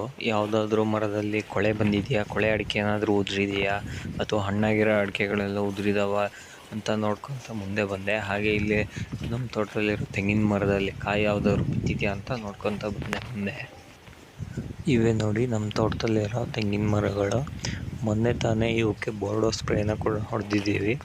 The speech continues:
ಅಡಿಕೆ ತೋಟಕ್ಕೆ ಹೊಡೆಯಬೇಕಾದ್ರೇನೆ ಇವಕ್ಕೂ ಸ್ಪ್ರೇ ಮಾಡಿಸ್ತೀವಿ. ತುತ್ತ ಸುಣ್ಣ ಔಷಧಿ ಸ್ಪ್ರೇ ಮಾಡಿಸಿಲ್ಲ ಅಂತ ಅಂದ್ರೆ ಎಲ್ಲ ನುಸಿ ರೋಗ ಬಂದು ಮುಲ್ಟ ಕಾಯಿ ಆಗ್ಬಿಡ್ತವೆ. ಇಲ್ಲಿ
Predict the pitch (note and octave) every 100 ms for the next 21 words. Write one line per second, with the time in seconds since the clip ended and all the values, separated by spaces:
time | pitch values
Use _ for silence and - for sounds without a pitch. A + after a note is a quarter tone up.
0 | - - - - - - A2+ A2+ - A#2+
1 | C3 B2 A2+ - A2 A2 A2 G#2 - G#2
2 | G2+ G#2 A2+ C#3 A2+ A2+ - - - -
3 | A#2+ A2 - A2 A#2 G#2+ C3+ - - A2
4 | G2+ G2 G2+ - G#2 F#2+ C3+ - - -
5 | - - - - - - A#2 - B2+ B2
6 | - A2+ A2+ A2+ A2 G#2+ - A2 G#2 -
7 | A2+ A2+ A2 A2 - A2 G#2+ G#2 G2+ A#2
8 | G#2 G2+ A#2+ A#2 G#2+ A#2+ A2+ A2+ G#2 -
9 | A#2 G#2+ A2 G#2+ G#2 G#2+ G2 G2+ B2 G#2
10 | G2+ G#2 G#2+ A2+ - A2+ G#2 G2+ G2+ -
11 | G#2+ G2 C3+ - - - - - - -
12 | C3+ A#2 A#2